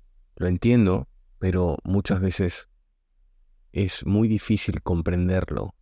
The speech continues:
interiorizarlo, que esto es algo que también las personas, por lo general, confunden. Creen que entender es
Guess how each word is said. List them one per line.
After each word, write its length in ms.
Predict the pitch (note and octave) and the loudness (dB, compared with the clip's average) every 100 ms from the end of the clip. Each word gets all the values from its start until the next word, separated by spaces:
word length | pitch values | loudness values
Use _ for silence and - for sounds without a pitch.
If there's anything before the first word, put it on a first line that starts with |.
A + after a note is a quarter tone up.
| _ | _
interiorizarlo, 1300 | G2 F#2+ F#2 F2+ F#2+ F#2+ F2+ - - D#2 - - - _ - - - _ - - _ - | -2 -2 0 0 2 0 0 -2 -2 -4 -4 -10 -12 _ -20 -20 -20 _ -20 -20 _ -8
que 80 | F2+ | -4
esto 160 | F#2 | -2
es 80 | F2 | 2
algo 180 | F2 F2+ | 2 2
que 80 | F2+ | 0
también 340 | E2+ F2 G2 | 0 2 2
las 120 | F#2+ | 0
personas, 600 | - F2+ F2 B1+ F2+ - _ - - - _ - | -2 -2 -2 -4 -6 -14 _ -20 -20 -20 _ -6
por 140 | D2+ | -4
lo 80 | F2 | -2
general, 320 | F2+ E2+ F2+ | 0 0 -2
confunden. 560 | F#2 F2 A#2 G#2+ E2+ - - _ _ _ | -2 0 2 2 0 -4 -16 _ _ _
Creen 320 | - F#2 F#2 | -2 2 2
que 120 | F#2 | 0
entender 600 | F2+ F#2 F#2 G2+ G#2+ B2+ - _ _ - - _ _ - | -2 0 0 0 0 -4 -12 _ _ -20 -20 _ _ -10
es 420 | - A#2 - - | -2 -2 -4 -12